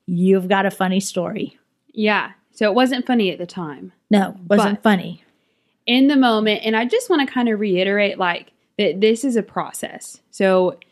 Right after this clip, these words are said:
Speaker 2: it's not that you wake up one day and suddenly you're always thinking about all of the right things. But with this C P R, if you can kind of get into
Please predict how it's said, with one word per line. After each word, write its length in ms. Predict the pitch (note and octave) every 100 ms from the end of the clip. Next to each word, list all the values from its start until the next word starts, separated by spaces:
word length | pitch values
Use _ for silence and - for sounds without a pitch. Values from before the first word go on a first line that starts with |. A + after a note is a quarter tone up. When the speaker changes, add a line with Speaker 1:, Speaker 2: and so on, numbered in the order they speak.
| _ _
Speaker 2:
it's 240 | G#3+ G#3
not 360 | A3 A3+ B3+ A3
that 140 | A#3
you 120 | G#3 G3+
wake 260 | G#3 A3+
up 200 | A3+ G#3+
one 160 | G#3 G3
day 240 | G3 F#3+
and 160 | F3+ F#3
suddenly 460 | - G3 G3 F#3+
you're 120 | F3+ F3+
always 380 | G3+ G#3+ G3+
thinking 340 | G3+ F#3 - F#3
about 320 | F3+ F3 F3
all 220 | F3+ F#3+
of 120 | F#3+
the 120 | F#3 F#3
right 300 | F3+ G3+ G3+
things. 420 | F#3 G3 D4+ D#4+ - _ _
But 280 | G#3 F3 -
with 300 | G3+ A#3 C#4
this 240 | D#4+ D4+ -
C 180 | A#3 A#3
P 220 | A#3 F#3+
R, 260 | F3 F3+
if 220 | G3 F#3 G#3+
you 120 | A#3
can 180 | E4+ D#4+
kind 200 | D4 B3+
of 200 | G3+ -
get 280 | F3+ G3
into 560 | G#3+ G#3+ - G3+ F#3 -